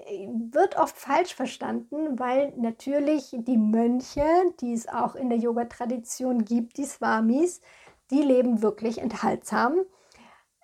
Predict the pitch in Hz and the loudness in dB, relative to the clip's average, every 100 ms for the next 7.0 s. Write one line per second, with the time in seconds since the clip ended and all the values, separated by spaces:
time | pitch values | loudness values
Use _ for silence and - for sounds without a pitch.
0 | - 240 330 311 285 311 339 - - 247 | -6 2 4 4 2 2 0 -4 -8 2
1 | 254 269 262 247 233 240 269 - - 247 | 8 8 6 0 2 2 -2 -4 -2 0
2 | 226 226 226 220 - - 311 320 - 269 | 0 2 2 0 -2 -2 0 0 0 4
3 | 277 269 262 240 240 247 240 240 220 214 | 6 6 6 4 2 2 2 0 -2 -6
4 | - - - 240 240 247 247 254 233 _ | -8 -16 -6 -2 0 0 0 -2 -6 _
5 | _ _ - 240 226 220 220 240 247 240 | _ _ 0 6 6 6 2 -2 -2 0
6 | 214 214 - 233 214 220 269 330 381 | -2 -4 -8 -8 -4 0 2 2 0